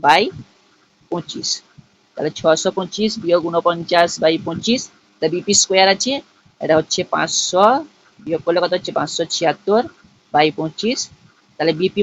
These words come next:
মানে রুট হবে, এই রুট করলে কত হবে? পাঁচশো ছিয়াত্তর মানে হচ্ছে চার চারে ষোলো, পঁচিশ পঁচিশ, ছশো পঁচিশ, চব্বিশ, আর পাঁচ, তাহলে চব্বিশ by পাঁচ। তাহলে বিপি হচ্ছে তোমার চব্বিশ by পাঁচ, বিপি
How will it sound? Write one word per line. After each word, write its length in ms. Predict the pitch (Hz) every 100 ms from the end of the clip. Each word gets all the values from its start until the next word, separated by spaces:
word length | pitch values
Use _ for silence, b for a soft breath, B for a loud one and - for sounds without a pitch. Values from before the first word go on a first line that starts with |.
| 196
মানে 120 | 196 175
রুট 140 | 185 214
হবে, 160 | 202 269 - - - _ 143
এই 60 | 156
রুট 140 | 170 -
করলে 200 | 185 190 190
কত 100 | 190 196
হবে? 160 | 196 254 415 _ _ -
পাঁচশো 280 | 156 160 190 -
ছিয়াত্তর 340 | 180 175 190 185
মানে 120 | 185
হচ্ছে 280 | 185 - - 196
চার 120 | 180 -
চারে 160 | 175 175 175
ষোলো, 240 | 202 196 147 -
পঁচিশ 180 | 151 -
পঁচিশ, 140 | 175 180
ছশো 200 | 180 170 180
পঁচিশ, 180 | 190 -
চব্বিশ, 340 | 185 170 156 143 - _ _ _
আর 100 | 160 185
পাঁচ, 220 | 165 139 - - _ _
তাহলে 180 | - 165 165
চব্বিশ 320 | 175 160 196 -
by 100 | 214 294 - _ -
পাঁচ। 240 | 180 151 - - _ _ _ _ _ -
তাহলে 220 | 165 202 - _ _ _ _ 156
বিপি 260 | 208 220 254
হচ্ছে 240 | 262 247 277 247
তোমার 160 | 247 247 240
চব্বিশ 280 | 208 220 208
by 100 | 202 170
পাঁচ, 180 | 110 - - - _ - - _ _ - 214 -
বিপি 440 | 175 185 208 220